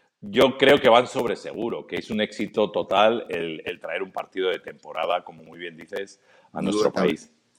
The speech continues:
Speaker 2: Ni duda cabe. Eh, me, me emociona mucho escuchar tu historia porque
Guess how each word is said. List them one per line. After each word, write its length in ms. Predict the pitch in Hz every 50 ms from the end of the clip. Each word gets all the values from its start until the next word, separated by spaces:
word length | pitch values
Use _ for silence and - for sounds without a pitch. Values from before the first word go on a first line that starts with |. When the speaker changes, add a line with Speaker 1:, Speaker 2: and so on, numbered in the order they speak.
| _ _
Speaker 2:
Ni 100 | 101 104
duda 240 | 104 107 110 120 117
cabe. 340 | - 120 120 120 110 107 - -
Eh, 100 | 135 123
me, 260 | 123 131 147 151 -
me 100 | 165 151
emociona 320 | 147 151 151 156 220 262 262
mucho 240 | 240 254 - 220
escuchar 320 | 202 - 208 - 190 190 -
tu 80 | 185
historia 320 | 165 - - 156 156 165 160 160
porque 380 | 143 123 - - 131 120 -